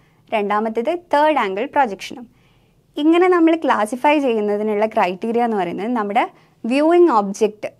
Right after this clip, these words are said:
നമ്മൾ ഏത് ക്വാഡ്രന്റിലാണ് പ്ലേസ് ചെയ്യുന്നതെന്നുള്ളതിനെ ഡിപ്പെൻഡ് ചെയ്തിട്ടാണ്. അത് നമ്മൾ ഫസ്റ്റ് ക്വാഡ്രന്റിലാണ് പ്ലേസ് ചെയ്യുന്നതെന്ന് വെച്ചാൽ അത് ഫസ്റ്റ് ആംഗിൾ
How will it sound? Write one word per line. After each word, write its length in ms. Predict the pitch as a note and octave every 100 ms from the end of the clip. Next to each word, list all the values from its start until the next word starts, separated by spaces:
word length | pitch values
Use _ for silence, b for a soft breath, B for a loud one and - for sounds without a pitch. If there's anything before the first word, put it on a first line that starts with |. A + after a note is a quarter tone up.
| -
നമ്മൾ 220 | A3 G#3+ B3 D4 _ _ A3
ഏത് 200 | C4+ D#4+ -
ക്വാഡ്രന്റിലാണ് 680 | A3+ G3+ G#3 G#3+ G#3+ G3 B3+
പ്ലേസ് 260 | A3 G3 G#3+
ചെയ്യുന്നതെന്നുള്ളതിനെ 920 | G#3 F#3+ F#3+ F#3+ G3+ F#3+ F#3 F#3 G3 B3+
ഡിപ്പെൻഡ് 300 | - D4 B3
ചെയ്തിട്ടാണ്. 400 | F3 - - - - b b b b C4
അത് 100 | D4+
നമ്മൾ 160 | D#4 D#4+ E4+ -
ഫസ്റ്റ് 280 | C#4 E4 -
ക്വാഡ്രന്റിലാണ് 600 | E4 D4+ D4 D4 C#4+ C4 B3+
പ്ലേസ് 220 | G#3+ G#3+
ചെയ്യുന്നതെന്ന് 420 | A3 G#3 G3+ G3 F#3+
വെച്ചാൽ 260 | - G3+ G3
അത് 100 | G3 -
ഫസ്റ്റ് 340 | - E3+ - G3+
ആംഗിൾ 180 | G#3+ A#3